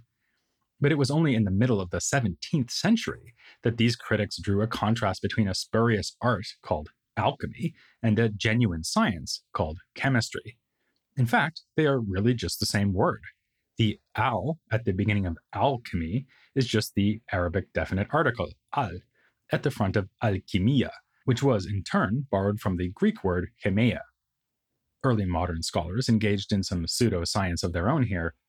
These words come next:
offering bogus etymologies, including one deriving the syllable al from the Greek word has, meaning salt.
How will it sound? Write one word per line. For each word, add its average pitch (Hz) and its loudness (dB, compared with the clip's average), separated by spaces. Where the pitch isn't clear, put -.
offering 104 0
bogus 107 2
etymologies, 90 -2
including 104 0
one 95 0
deriving 92 0
the 82 -6
syllable 90 -2
al 117 -2
from 101 0
the 98 2
Greek 92 -2
word 82 -2
has, - -4
meaning 80 -2
salt. - -4